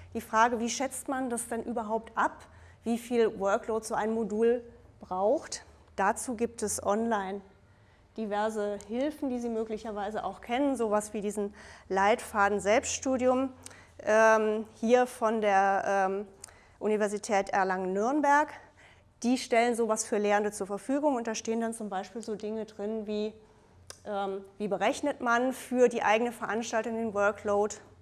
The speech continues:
und was gehört überhaupt dann zum Selbststudium, was gehört in die Präsenzphase und ge-, was gehört zum Selbststudium. Das ist dann hier unten das, ähm, eingekastelte und da ist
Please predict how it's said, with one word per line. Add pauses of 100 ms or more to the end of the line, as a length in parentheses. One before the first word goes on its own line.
(840)
und
was
gehört
überhaupt
dann (1080)
zum
Selbststudium,
was
gehört
in
die
Präsenzphase
und
ge-,
was
gehört
zum
Selbststudium.
Das
ist
dann
hier
unten
das, (680)
ähm, (280)
eingekastelte
und
da
ist